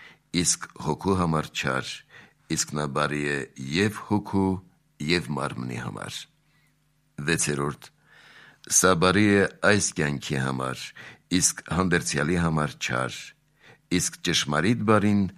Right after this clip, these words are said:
երկուսի համար էլ բարի է։ Յոթերորդ. Սա բարի է կյանքում, իսկ մահվան մեջ չար, իսկ զուտ բարին և կյանքում,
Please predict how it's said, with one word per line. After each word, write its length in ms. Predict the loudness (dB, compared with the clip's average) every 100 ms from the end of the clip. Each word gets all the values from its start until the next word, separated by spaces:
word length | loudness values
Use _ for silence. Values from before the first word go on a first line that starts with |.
| _ _ -8
երկուսի 580 | -2 -2 -2 -6 -4 -4
համար 380 | -2 -2 -2 -4
էլ 140 | -6 -10
բարի 380 | -6 -2 -2 -2
է։ 140 | -8 -10 _ _ _ _ _ _ _ _ _ -4
Յոթերորդ. 680 | 0 0 0 -2 -2 -6 -12 _ _ _ _ -20 _ _
Սա 260 | 2 4 6
բարի 340 | 4 4 4
է 120 | 4 2
կյանքում, 600 | 2 2 2 0 0 0 0 -6 -16 -4
իսկ 280 | -2 -2 2
մահվան 520 | 2 2 2 2 2
մեջ 280 | 0 -4 -8
չար, 400 | -6 -4 -4 -6 -14 -20 _ _ -20 -20 _
իսկ 340 | 0 0 -2 -4 -4
զուտ 380 | 0 2 2
բարին 460 | 0 0 0 -2 -6 -8 -8
և 320 | 0 2 2 0
կյանքում, 640 | -4 -4 -6 -10 -8